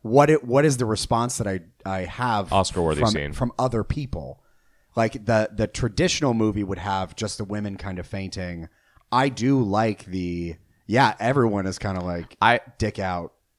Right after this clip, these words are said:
Speaker 1: go
Speaker 3: I
Speaker 1: for it."
Speaker 3: I saw this movie twice, and on the second rewatch, I was like,
Speaker 1: What?
Speaker 3: "I'm not-" Y-, don't tell anyone. Um, and I,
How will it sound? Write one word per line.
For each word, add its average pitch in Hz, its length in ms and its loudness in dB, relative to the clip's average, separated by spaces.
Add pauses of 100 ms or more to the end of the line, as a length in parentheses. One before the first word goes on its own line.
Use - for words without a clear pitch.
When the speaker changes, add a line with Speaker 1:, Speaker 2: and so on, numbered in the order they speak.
(100)
Speaker 1:
go 110 140 -4
Speaker 3:
I 110 40 4
Speaker 1:
for 80 280 -6
it." - 140 -16
Speaker 3:
I 101 140 0
saw 131 240 2
this 123 140 -2
movie 107 160 -2
twice, 92 300 -2
and 87 200 -8
on 98 140 -2
the 98 80 -4
second 113 480 -2
rewatch, 95 440 0
I 110 60 2
was 101 160 -2
like, 98 140 -4
Speaker 1:
What? 139 180 6
Speaker 3:
"I'm 214 60 4
not-" - 240 -6 (340)
Y-, 90 120 -12 (380)
don't 98 200 -4
tell 73 100 -8
anyone. 69 260 -14 (280)
Um, 143 300 8 (360)
and 113 320 -2 (160)
I, 98 400 -2